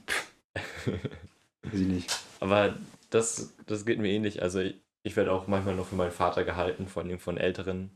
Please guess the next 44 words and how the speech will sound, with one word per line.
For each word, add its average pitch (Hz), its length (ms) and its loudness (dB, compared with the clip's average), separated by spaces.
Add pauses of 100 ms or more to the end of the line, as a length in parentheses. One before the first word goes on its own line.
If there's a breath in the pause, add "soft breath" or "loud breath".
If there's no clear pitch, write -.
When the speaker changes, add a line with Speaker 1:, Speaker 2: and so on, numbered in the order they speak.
(160)
Speaker 1:
Mhm. 107 360 6
Speaker 2:
Menschen, 95 260 -2
die 92 100 2
anrufen. 98 440 0
Da 92 80 0
muss 95 180 -2
man 98 180 -2
immer 87 220 -2
sagen, 82 200 -2
„Nee, 101 160 2
ich 98 200 -6
bin 98 440 0
nicht 98 220 -2
mein 92 200 0
Vater“, 98 360 2
selbst 85 180 -4
wenn 104 80 2
man 107 120 2
mit 90 80 -4
seinem 85 160 0
ganzen 85 260 -2
Namen 85 220 0
rangeht, 92 480 0
weil 85 180 0
man 85 140 -4
das 82 160 -8
auch 90 120 0
Speaker 1:
Ja. 92 140 2
Speaker 2:
oft - 160 0
über 87 180 0
Telefon 90 360 -4
natürlich 87 420 -4 (800)
schwer 95 320 2
versteht. 95 560 0 (380)
Speaker 1:
Mhm. 98 260 4 (380)
Speaker 2:
Ähm. 76 280 -6 (140)
Speaker 1:
Telefon 139 320 6
ist 117 140 0
schon - 120 4
echt - 140 6
eine 120 80 4
schlechte 120 260 4
Technik - 340 -4
eigentlich. 92 260 0